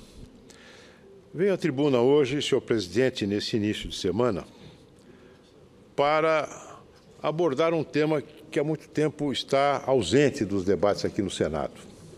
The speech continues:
Não vou falar sobre C P Is, não falarei sobre a inflação renitente, não falarei sobre as contas públicas,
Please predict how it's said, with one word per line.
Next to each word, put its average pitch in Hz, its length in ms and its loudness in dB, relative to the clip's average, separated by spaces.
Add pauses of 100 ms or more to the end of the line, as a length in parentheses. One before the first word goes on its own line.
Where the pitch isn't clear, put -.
(420)
Não 180 100 2
vou 143 140 4
falar 110 360 4
sobre 85 560 0 (440)
C - 260 0
P 107 200 0
Is, 107 560 -2 (640)
não 139 160 0
falarei 120 360 4
sobre 107 360 0
a - 20 4
inflação 101 560 -2
renitente, 101 920 -2 (920)
não 151 140 0
falarei 135 360 4
sobre 120 220 0
as 104 140 -2
contas 110 360 -2
públicas, 104 920 -4